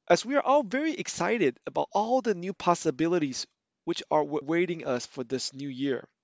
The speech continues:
in twenty twenty-one, I'm also very happy to announce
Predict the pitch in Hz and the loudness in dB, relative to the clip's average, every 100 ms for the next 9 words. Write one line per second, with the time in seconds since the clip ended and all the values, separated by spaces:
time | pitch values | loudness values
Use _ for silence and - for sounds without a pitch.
0 | _ - 135 - 143 143 - 143 135 127 | _ -14 -14 -8 -6 -6 -10 -10 -10 -10
1 | 127 - _ _ _ _ - - - - | -12 -12 _ _ _ _ -20 -20 -4 4
2 | 151 - 175 190 - 185 151 170 175 - | 4 4 4 4 4 2 4 4 4 4
3 | 147 151 160 - - 139 135 143 135 - | 4 4 0 -6 -4 -2 0 0 0 -6